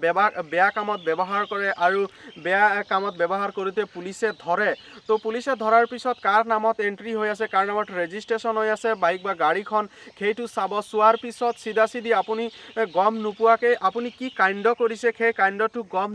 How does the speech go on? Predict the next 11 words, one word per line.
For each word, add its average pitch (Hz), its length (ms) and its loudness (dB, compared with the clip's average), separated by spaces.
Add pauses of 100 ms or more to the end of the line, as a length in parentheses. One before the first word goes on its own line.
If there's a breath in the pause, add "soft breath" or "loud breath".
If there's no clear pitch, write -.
নোপোৱাকৈ 214 460 -2 (100)
চিধা 196 300 -6
আপোনাক 185 380 -4 (100)
পুলিচে 175 360 -6 (340)
এৰেষ্ট 190 300 -4
কৰিব। 160 200 -4 (520 loud breath)
আৰু 226 140 4 (960)
চাওক, 196 320 4
যদি 220 200 0 (100)
ক'ৰবাত 202 320 2
যদি 233 220 -2